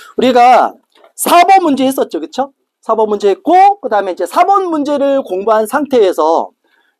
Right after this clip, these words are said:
요 문제가 출제가 되었을 때 느낌으로 한번 우리가 문제 풀어보는 거야. 알겠죠? 같이 갈게요. 자, 일단 한번 그래프 주어진 거 한번 표현해 볼게.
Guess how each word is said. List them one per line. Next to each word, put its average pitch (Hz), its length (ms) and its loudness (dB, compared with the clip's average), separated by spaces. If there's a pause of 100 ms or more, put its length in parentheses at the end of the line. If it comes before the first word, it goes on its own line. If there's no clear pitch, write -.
요 160 80 0 (140)
문제가 202 800 0
출제가 277 640 -2
되었을 190 640 -2
때 120 240 -2
느낌으로 262 440 0
한번 165 340 -2
우리가 139 200 -6
문제 143 220 -10
풀어보는 160 400 -8
거야. 104 300 -16
알겠죠? 139 420 0 (400)
같이 - 180 -6
갈게요. 147 520 -2 (1600)
자, 220 120 4
일단 269 220 2
한번 254 160 -2
그래프 247 340 -4
주어진 220 320 -2
거 220 80 0
한번 180 180 -4
표현해 254 240 -6
볼게. 165 480 -6